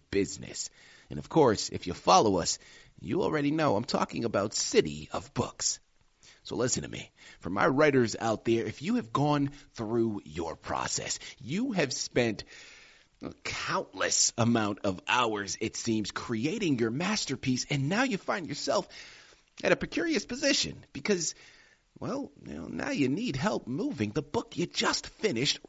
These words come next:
writing. Well, I'm gonna give you some fantastic advice. Contact City of Books. I'm telling you, they're one of the best in the business to do it,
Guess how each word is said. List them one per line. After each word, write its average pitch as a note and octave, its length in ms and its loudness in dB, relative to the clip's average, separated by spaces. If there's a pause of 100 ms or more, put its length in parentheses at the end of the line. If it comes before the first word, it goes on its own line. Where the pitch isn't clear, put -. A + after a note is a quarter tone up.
writing. - 340 -2
Well, - 540 -20
I'm - 80 -10
gonna F3 100 -6
give A2+ 140 -6
you G2+ 40 -4
some G2 140 -4
fantastic F2 720 -2
advice. - 500 -8 (320)
Contact F3 800 -6
City D#2+ 440 0
of - 140 -10
Books. - 400 -6 (440)
I'm E2 80 -10
telling A#2 320 0
you, F#2 100 0
they're G2 160 -8
one E2 240 -6
of D2+ 100 -6
the D#2 60 -4
best - 460 -4
in B2+ 80 -4
the C3 80 -4
business G#2+ 500 -4
to F#2+ 120 -6
do G#2+ 360 -2
it, F#2 80 -4